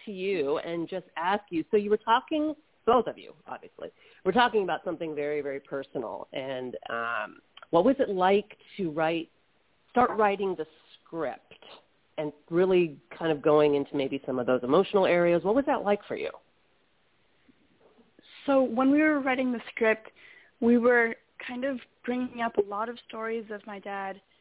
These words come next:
Speaker 2: from
Speaker 1: Mm-hmm.
Speaker 2: many, many years ago. So it was very
Speaker 1: Mm-hmm.
Speaker 2: interesting to hear some of the stories that I had never heard before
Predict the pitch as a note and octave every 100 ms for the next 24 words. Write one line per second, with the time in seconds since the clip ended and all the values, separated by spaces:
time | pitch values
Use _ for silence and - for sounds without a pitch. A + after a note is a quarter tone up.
0 | _ _ _ - A3 G3+ G3 E3 D3 D3+
1 | D3 C#3+ A3+ A#3 A#3+ A3+ A3 G#3 G#3+ A3
2 | G3+ G3+ F#3+ F#3 G#3 G#3 G#3 - _ _
3 | _ - B3 C4+ D4 - A#3+ C4 - B3
4 | A3+ - A3+ G3+ G3+ - - _ _ _
5 | - C4 C4+ C4+ B3 A#3+ - A3 A3 A3
6 | - - G#3+ G#3+ A3+ G#3 G#3 A3 G#3+ G#3+
7 | - G3 G3 F#3+